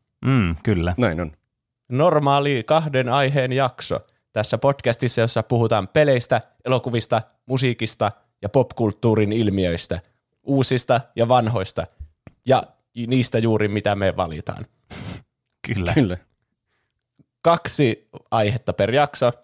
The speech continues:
Speaker 3: jotka ovat kahden valitsemia. Ja sitten se kolmas vain kuuntelee ja heittää hauskoja kommentteja näistä aiheista.
Speaker 1: Näin on.
Speaker 2: Se on suunnitelma.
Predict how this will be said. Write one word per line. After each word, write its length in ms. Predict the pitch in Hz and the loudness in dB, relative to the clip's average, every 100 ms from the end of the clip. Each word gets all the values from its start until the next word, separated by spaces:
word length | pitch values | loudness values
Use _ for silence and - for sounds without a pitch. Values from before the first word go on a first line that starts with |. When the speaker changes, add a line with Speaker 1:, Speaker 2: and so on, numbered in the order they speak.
| _ | _
Speaker 3:
jotka 300 | 107 107 - 98 | -8 -4 0 2
ovat 320 | 104 104 - - _ _ - - | 4 0 -4 -14 _ _ -20 -2
kahden 440 | 117 110 98 98 - 107 | 0 2 0 -2 -4 -2
valitsemia. 640 | 101 92 - 95 67 62 - _ _ _ _ _ _ _ _ - | 0 0 -2 -4 -4 -10 -14 _ _ _ _ _ _ _ _ -6
Ja 100 | 98 | -4
sitten 500 | 113 - 107 107 - _ - | -4 -2 -2 -2 -4 _ -4
se 200 | - 104 | -2 2
kolmas 500 | 127 113 104 104 113 | 4 4 4 0 0
vain 220 | 104 104 | 0 0
kuuntelee 540 | 135 110 104 92 90 | 0 0 2 2 2
ja 120 | 90 | 2
heittää 460 | 113 104 87 - 80 | 0 -2 -2 -2 -2
hauskoja 500 | 95 92 - 98 87 | 0 -2 -2 -2 -2
kommentteja 580 | - 78 64 - - 62 | -2 -4 -6 -6 -4 -4
näistä 320 | 69 - - | -6 -6 -4
aiheista. 560 | 62 71 113 80 - - _ _ _ _ - | -4 -4 -6 -10 -14 -18 _ _ _ _ -8
Speaker 1:
Näin 320 | 95 85 80 | -4 -2 -2
on. 140 | 82 80 - _ _ _ | -2 -4 -8 _ _ _
Speaker 2:
Se 200 | - 82 | -10 -8
on 140 | 82 90 | -8 -8
suunnitelma. 680 | 95 78 73 78 80 92 | -8 -8 -10 -12 -14 -14